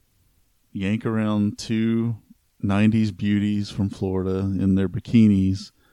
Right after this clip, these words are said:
tie them up, dry hump them, and before some middle-aged guy with a cigar, a fake mustache, and a fake <laughs> gun shows up to rescue them.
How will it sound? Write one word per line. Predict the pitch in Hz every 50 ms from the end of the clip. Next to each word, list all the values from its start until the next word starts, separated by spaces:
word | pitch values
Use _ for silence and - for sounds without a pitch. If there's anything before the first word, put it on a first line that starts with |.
| _ _ _ _
tie | - - - 101 107 110
them | 113 113 107 101
up, | 98 95 92 92 92 - _ - -
dry | - - - 92 101 113 127
hump | 117 87 101 92 90 85 247 90
them, | 90 90 90 90 87 90 90 92 - _ _ _ _ _ _ _ _ _ _ _
and | - 101 95 95 95 95 92 90 95 95
before | 95 104 95 - - 107 101 101 98 101 98 95 98 95 - - _ _ _ _ _ _ _ _
some | _ - - 110 104 104 104
middle-aged | 107 107 110 110 107 104 104 104 101 95 - - -
guy | 107 95 95 95 95
with | 92 95 92
a | 95 92 92 90 90 90 - - _ _ _ _ _ _ _ _ -
cigar, | - - - 123 120 107 113 110 107 104 104 104 101 101 101 -
a | - 92 -
fake | - 110 110 - 107
mustache, | 104 104 104 98 - - - 95 92 92 90 90 92 - -
and | - 90
a | 92 -
fake | - 117 117 110 104 98
<laughs> |
gun | - 95 82 127 117 104
shows | 95 - - 131 107 101 110 -
up | 123 110 - -
to | - 98
rescue | 90 95 110 117 113 - - 110 98 90
them. | 87 95 92 92 90 92